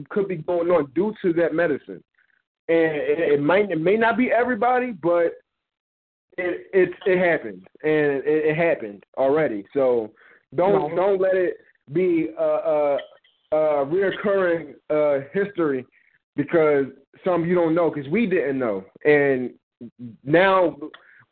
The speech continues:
Speaker 1: somebody should know. Somebody should know, and the doctor should have
Speaker 2: Right.
Speaker 1: known. But for those who's listening, just make sure, if, if, just check y'all, check y'all people, y'all loved ones, check their medicine. If, if that's what they on,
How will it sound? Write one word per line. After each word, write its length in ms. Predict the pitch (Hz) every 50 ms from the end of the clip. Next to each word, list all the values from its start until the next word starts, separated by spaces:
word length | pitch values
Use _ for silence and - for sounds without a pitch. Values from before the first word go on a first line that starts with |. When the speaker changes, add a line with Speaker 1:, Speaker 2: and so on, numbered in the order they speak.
| - 127 - -
Speaker 1:
somebody 400 | 226 226 214 220 208 202 190 - -
should 180 | 196 202 185
know. 360 | 165 160 151 131 107 90 90 _ _ _ _
Somebody 340 | - 196 208 196 190 185 175 - -
should 160 | - 170 165
know, 180 | 170 160 147 135
and 100 | 135 135
the 40 | 139
doctor 380 | 131 170 180 185 175 - 143
should 160 | - - 151 -
have 80 | 160
Speaker 2:
Right. 60 | 135
Speaker 1:
known. 260 | 127 123 117 110 110 107
But 280 | 131 139 139 135 123 - _ _ _ _ _ _ _ _ _ _ _ _ _ _ _ _ _ _ _ _ _ _ _ -
for 100 | - 156
those 280 | 156 175 190 202 190 185
who's 120 | 190 170
listening, 720 | 165 190 196 190 196 185 185 180 175 170 165 151 135 120 - - -
just 220 | - 175 190 180 165
make 240 | 180 190 190 185 185
sure, 220 | - 190 190 190 180 165
if, 80 | 160 135
if, 300 | 156 156 147 147 143 127
just 180 | 139 147 - -
check 260 | - 202 208 202 -
y'all, 240 | 170 185 180 180 175 170 - -
check 160 | 202 196 202 202
y'all 140 | 202 196
people, 360 | 196 220 214 214 - 190 190 170
y'all 240 | 151 160 165 165 165
loved 220 | 180 196 202 185
ones, 260 | 180 196 196 196 190 185 - _ _ _ _ _ _
check 220 | - 208 208 202 196
their 140 | 190 180 165
medicine. 640 | 170 175 175 - 196 190 190 - 196 196 190 190 175
If, 240 | 156 151 151 147 147 - _ _ _ _ _ _ -
if 140 | - 143 127
that's 240 | 127 160 180 185 180
what 140 | 185 190 190
they 180 | 190 190 185 185
on, 380 | 196 202 202 196 196 185 165